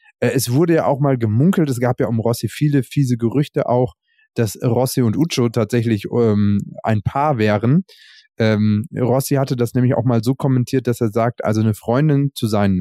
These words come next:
wilden Junggesellenzeiten, das hat sich ja mittlerweile auch geändert, eine Freundin an der Rennstrecke, das würde ihn nur zu sehr ablenken.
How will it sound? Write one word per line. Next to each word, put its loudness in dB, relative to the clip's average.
wilden 2
Junggesellenzeiten, 0
das -2
hat -4
sich -12
ja 0
mittlerweile 0
auch -4
geändert, -4
eine 2
Freundin 0
an 2
der 2
Rennstrecke, -2
das -2
würde 2
ihn 0
nur 2
zu -4
sehr 0
ablenken. 0